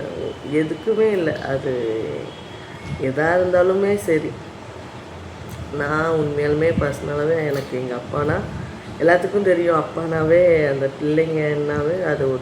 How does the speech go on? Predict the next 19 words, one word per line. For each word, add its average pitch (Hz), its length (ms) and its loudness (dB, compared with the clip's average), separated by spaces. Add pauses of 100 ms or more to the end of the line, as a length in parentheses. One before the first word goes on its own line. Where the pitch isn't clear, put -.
தனி 135 240 -4 (100)
பாசம். 139 460 -4 (340)
But 156 220 -2
இப்ப 160 320 -2
அழுது 156 500 0 (440)
ஒண்ணும் 196 260 -4
பண்ண 196 200 0
முடியாது. 139 720 2 (760)
அவருக்கு 151 480 2
வந்து 170 80 0
ஆயுசே 156 380 2
அவ்வளவுதான் 143 500 2
அப்படிங்கிற 135 360 -4
மாதிரி 139 280 -2
தான் 143 220 -2
சொல்லியிருந்தாங்க. 135 580 -4
எல்லா 127 300 0
இடத்துலையுமே 156 520 0
அதான் 151 300 0